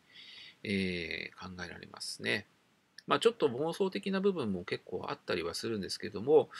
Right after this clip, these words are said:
まあ、経済効果もですね、その転換、エネルギーの、えー、転換戦略、エネルギーをね、あの、原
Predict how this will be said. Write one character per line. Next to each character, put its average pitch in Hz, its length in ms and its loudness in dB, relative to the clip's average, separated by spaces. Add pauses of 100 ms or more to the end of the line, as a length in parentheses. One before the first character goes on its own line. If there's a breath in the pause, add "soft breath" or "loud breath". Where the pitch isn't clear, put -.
(240 loud breath)
ま 143 100 0
あ、 - 20 -10
経 196 180 10
済 214 180 6
効 214 160 8
果 139 120 0
も 87 120 -4
で 82 100 -10
す - 120 -8
ね、 120 120 0
そ 117 120 -6
の 107 60 -4
転 127 260 -6
換、 131 360 -2 (400)
エ 120 60 -6
ネ 139 100 0
ル 143 60 -4
ギ 123 100 -4
ー 101 40 -2
の、 98 200 -2 (320)
え 98 880 -4
ー、 - 20 -20 (100)
転 123 140 -4
換 123 140 -2
戦 117 180 -4
略、 - 300 -10 (680 soft breath)
エ 123 60 -8
ネ 135 100 0
ル 131 60 0
ギ 104 80 0
ー 92 40 0
を - 20 -2
ね、 143 220 -2 (320)
あ 101 100 -6
の、 98 100 -2
原 117 160 -2